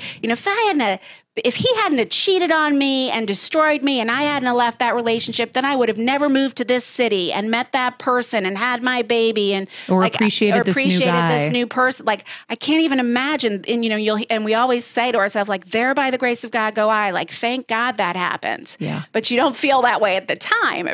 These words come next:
Speaker 2: Yeah.
Speaker 1: you, often, you
Speaker 2: Well,
Speaker 1: know?
Speaker 2: that's what I tell people, even with my brain tumor. It was
Speaker 1: Yeah.
Speaker 2: the best thing that ever
Speaker 1: Yeah.
Speaker 2: happened to me.
Speaker 1: Me too. Cancer. Yeah.
Speaker 2: And, and it's because I had to change everything. And
Speaker 1: Mm-hmm.
Speaker 2: so to me, it was the greatest gift.
Speaker 1: Right.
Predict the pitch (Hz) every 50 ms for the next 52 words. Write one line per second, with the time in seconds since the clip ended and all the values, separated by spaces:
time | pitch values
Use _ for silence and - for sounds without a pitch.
0 | - - 160 160 170 220 247 202 160 - - 190 - - - - - - - 175
1 | 190 208 190 190 208 208 208 220 226 226 214 202 - 208 190 - - 185 - 190
2 | 180 180 170 180 170 170 - - 147 156 - 151 165 180 - - 160 147 143 147
3 | 196 277 254 208 - 165 165 - - 180 170 165 160 156 156 156 147 185 220 -
4 | - 156 127 - - - - 240 254 - - 294 302 311 269 214 - _ - 240
5 | 240 185 175 175 170 165 165 165 160 160 160 160 160 151 - - - - _ _
6 | _ _ _ _ _ _ - 175 170 165 165 165 160 160 160 160 160 151 - _
7 | _ _ _ _ _ _ _ - 185 170 - - 180 170 - 185 160 175 160 147
8 | 170 160 - 175 - - - 180 190 226 - 175 143 160 147 139 - 233 240 233
9 | - 254 262 285 330 359 170 160 - - 160 170 214 233 180 160 147 156 165 143
10 | - - 156 156 165 165 160 - - - 208 240 208 - - - 240 269 247 -
11 | - -